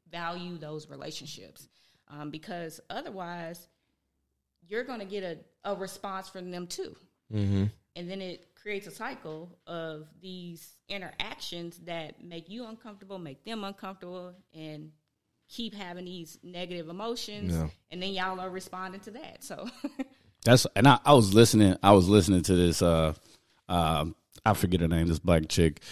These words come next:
Speaker 3: She was doing a podcast about boundaries, and she was saying, "Well, this, this English lady was, like, interviewing her basically." And the English lady asked her, she's like, "What happens when, you know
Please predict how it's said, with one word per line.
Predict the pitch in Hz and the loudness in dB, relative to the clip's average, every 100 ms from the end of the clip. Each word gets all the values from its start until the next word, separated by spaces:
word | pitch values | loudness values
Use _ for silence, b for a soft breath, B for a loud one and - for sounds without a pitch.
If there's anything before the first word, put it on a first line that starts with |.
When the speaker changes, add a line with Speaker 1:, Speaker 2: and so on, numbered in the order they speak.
| B B | B B
Speaker 3:
She | - 101 | 6 8
was | 87 78 | 8 6
doing | 95 87 | 4 6
a | |
podcast | 101 95 87 87 - | 8 8 8 4 4
about | 85 85 | 2 2
boundaries, | 85 90 82 80 82 - B B B 95 | 4 4 4 2 0 -4 B B B 2
and | |
she | - 107 | 6 10
was | 98 | 10
saying, | - 101 98 87 | 10 8 8 8
"Well, | 110 | 8
this, | 107 104 - | 10 10 6
this | 104 107 - - _ | 6 6 6 0 _
English | 156 165 123 - | 10 12 12 12
lady | 113 101 | 10 10
was, | 95 90 90 - _ - _ - | 6 4 2 -2 _ -20 _ -2
like, | 90 80 | 0 6
interviewing | 139 127 92 95 92 | 8 8 8 6 6
her | 95 | 4
basically." | 82 85 80 82 87 85 - B B | 6 4 2 2 4 4 2 B B
And | 110 104 92 - - | 2 4 4 0 2
the | 98 | 8
English | 135 135 110 | 12 12 12
lady | 107 98 | 10 12
asked | 117 131 - | 12 10 10
her, | 92 | 6
she's | 104 87 | 8 6
like, | 80 | 8
"What | 104 147 | 10 10
happens | 131 135 127 123 107 92 | 12 8 8 4 4 6
when, | 95 92 92 90 b b - | 6 6 2 -2 b b -6
you | 113 | -2
know | 87 | -2